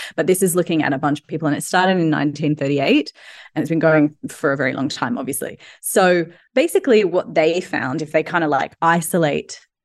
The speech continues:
a few things, or at least some of their surprising findings were just how important relationships were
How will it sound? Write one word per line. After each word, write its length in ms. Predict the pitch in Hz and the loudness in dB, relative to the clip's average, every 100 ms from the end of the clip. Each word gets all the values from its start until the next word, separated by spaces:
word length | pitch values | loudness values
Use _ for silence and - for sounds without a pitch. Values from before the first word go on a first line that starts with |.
| _ | _
a 60 | - | -12
few 580 | - - 180 175 175 170 - | -10 -2 2 4 2 -2 -10
things, 280 | - 165 151 | -6 -4 0
or 100 | 233 | 0
at 60 | 220 | 2
least 180 | 254 | 0
some 160 | - 214 | 2 2
of 80 | 202 | 4
their 100 | 185 | 0
surprising 680 | 185 175 - 175 165 180 180 | 0 -6 -4 0 2 2 0
findings 580 | 170 160 160 160 156 156 | 2 0 0 0 -2 -2
were 500 | 156 156 156 147 - - | 0 2 2 2 0 0
just 220 | 226 226 | 0 0
how 140 | 214 | 0
important 460 | 185 175 - 170 160 | 0 0 0 0 0
relationships 720 | 151 143 147 170 180 - - | -2 -4 -2 -4 -4 -6 -4
were 220 | 202 214 | -2 0